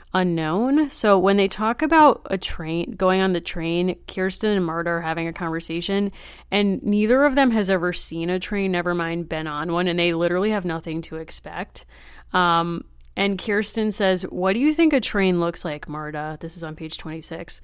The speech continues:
"I don't know exactly. My father says it will make a loud noise and a lot of smoke. We might be afraid of trains," Marta said.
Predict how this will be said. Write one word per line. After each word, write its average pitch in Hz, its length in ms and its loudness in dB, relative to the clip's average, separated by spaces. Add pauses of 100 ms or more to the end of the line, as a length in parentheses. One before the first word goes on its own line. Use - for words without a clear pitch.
(440)
"I 294 120 2
don't 370 120 8
know 320 140 8
exactly. 175 560 4
My 208 220 2
father 294 340 4
says 302 260 2
it 285 40 2
will 240 140 6
make 220 180 4
a 196 40 6
loud 185 360 6
noise 180 340 4
and 175 100 0
a 175 60 0
lot 165 160 0
of 165 80 -4
smoke. 185 500 0 (280)
We 196 80 0
might 208 220 2
be 311 120 8
afraid 269 420 2
of 330 120 2
trains," 160 580 -4
Marta 165 360 -2
said. 165 440 -6